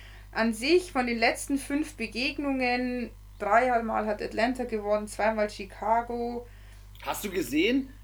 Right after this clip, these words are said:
Speaker 2: Äh, Atlanta ist im Passing Zweiter und in der Offense Vierter. Die sind solche, dieser Matty Ice ist so eine geisteskranke Wurfmaschine, dass alles
Speaker 1: Ja,
Speaker 2: zu
Speaker 1: aber
Speaker 2: spät
Speaker 1: der,
Speaker 2: ist.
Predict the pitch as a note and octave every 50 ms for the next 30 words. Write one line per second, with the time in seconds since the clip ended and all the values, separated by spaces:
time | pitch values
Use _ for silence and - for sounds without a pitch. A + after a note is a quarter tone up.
0 | - - - C#3+ D3 D3 D3 C#3 C#3 - D3 D3+ B2 C#3+ C3+ C3+ D#3 G3 B3+ A#3+
1 | A#3+ G3 E3 D3 C3+ D#3+ C#3 C3+ C3 - - C#3 D3 F3+ G#3+ A#3 - F#3+ E3+ C3+
2 | B2+ - - - - A#2 A#2 A2+ C3 F3 G3 - A#3 A3 A3 A3 - - D#3+ D#3+
3 | D#3 D#3+ D#3+ D#3 D3 D3 D3 C3+ - - F3 A3+ - - F3+ D3+ D3 - - -
4 | - - E3 E3 F3+ F3 - B2+ A2 G2 F#2+ - - - - - - - - -
5 | - - - - - A#3+ B3+ A3+ - - - - - - - - - - - -
6 | - A3 A#3+ A#3+ A#3+ - - - D4 A3+ C#4 D4+ C4+ C4+ B3 B3 - - - -
7 | - F#3 F#3 F#3+ G#3+ G3 F#3 F3+ F#3+ A3 B3 A#3+ B3+ A#3 - - F3+ F3+ F3+ F3
8 | - - - - - - - - G#3 G3+ - F3 F3+ F3 E3 E3 - D#3 D3 E3+
9 | G#3 A3 - - A3 - - - D3+ E3 F#3+ G3 - G#3+ F#3+ D3+ C3+ C#3 E3 G3
10 | G#3 - E3+ D3 C3+ C3 - - C#3 C#3 C#3+ D3 D3+ E3 E3 - - - - -
11 | C3+ C#3 D3+ - - - - - - D3+ E3+ F#3+ G3 F3+ F3 F#3+ - A#3+ B3+ B3+
12 | C4+ C4 B3+ B3 - B3+ B3+ A3+ G#3+ G3+ -